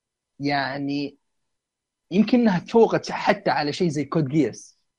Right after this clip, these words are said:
اللي أنا بالنسبة لي من أفضل الأنميات اللي شفتها في حياتي. هذا الحوارات، يعني، أول شيء، يعني، كذا تشدك، ما تحس إنها نوع اللي زي على قولتكم قبل شوي قوة الصداقة حقت فيري تيل، لا،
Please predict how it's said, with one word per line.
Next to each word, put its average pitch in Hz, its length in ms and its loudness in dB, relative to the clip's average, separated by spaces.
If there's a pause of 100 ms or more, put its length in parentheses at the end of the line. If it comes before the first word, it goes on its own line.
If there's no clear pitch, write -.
(560)
اللي 143 340 -2
أنا 160 100 0
بالنسبة 147 320 -2
لي 151 100 4
من 127 220 -2
أفضل 175 340 -4
الأنميات 151 400 -2
اللي 135 120 -6
شفتها 135 240 -6
في - 60 -14
حياتي. 143 380 -2
هذا 202 420 6 (380)
الحوارات، 165 600 2 (340)
يعني، 156 200 -4
أول 190 280 0
شيء، 196 360 -4 (1160)
يعني، 143 600 -8 (280)
كذا 180 240 2 (200)
تشدك، 127 680 -4 (140)
ما 180 140 4
تحس 190 480 -6
إنها 175 420 -2
نوع 175 320 -2
اللي 160 460 4 (300)
زي 160 320 4
على 165 180 2
قولتكم 160 540 0
قبل 147 240 2
شوي 135 380 0
قوة 156 380 0
الصداقة 151 520 0
حقت 143 440 -4
فيري 156 240 0
تيل، 156 300 0
لا، - 140 -2